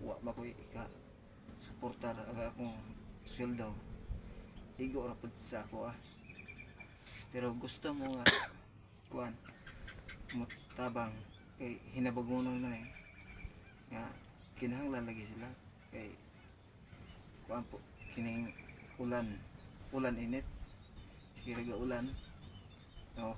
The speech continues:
ambot og usay dagan aning panahon.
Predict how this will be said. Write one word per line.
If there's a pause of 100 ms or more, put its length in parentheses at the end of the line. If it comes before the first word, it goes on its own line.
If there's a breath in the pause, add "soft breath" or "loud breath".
(600)
ambot
og
usay
dagan
aning
panahon.